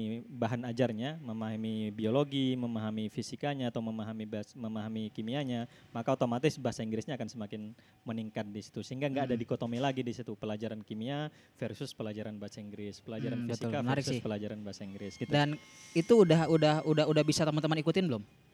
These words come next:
Speaker 1: Eh, untuk teman-teman yang mau bergabung gitu
Speaker 2: Hmm,
Speaker 1: ya,
Speaker 2: misalkan ada
Speaker 1: misalnya
Speaker 2: orang, ada yang tertarik nih.
Speaker 1: peng-, peng-, pal-, pengen tahu sih seperti apa program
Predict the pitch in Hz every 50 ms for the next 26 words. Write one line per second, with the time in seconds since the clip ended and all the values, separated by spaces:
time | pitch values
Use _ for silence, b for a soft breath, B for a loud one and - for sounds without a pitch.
0 | - _ - - - - 170 180 180 185 185 180 180 180 185 - 190 175 165 160
1 | - 220 220 - - - 190 170 160 160 151 160 175 175 175 160 151 143 139 135
2 | 135 131 131 131 131 127 127 127 127 127 123 120 127 131 123 120 110 104 107 117
3 | 147 170 160 143 156 175 175 165 139 143 143 139 - 147 147 156 156 151 151 151
4 | 151 143 139 139 143 143 135 147 151 170 - 185 151 147 143 - 156 147 143 143
5 | 147 151 170 - - - - - 151 139 139 143 147 143 - - 147 147 143 131
6 | 139 147 160 170 160 139 127 160 156 - 147 135 143 131 - 143 123 123 - 165
7 | 160 156 143 143 135 123 123 127 127 127 127 127 123 127 127 131 139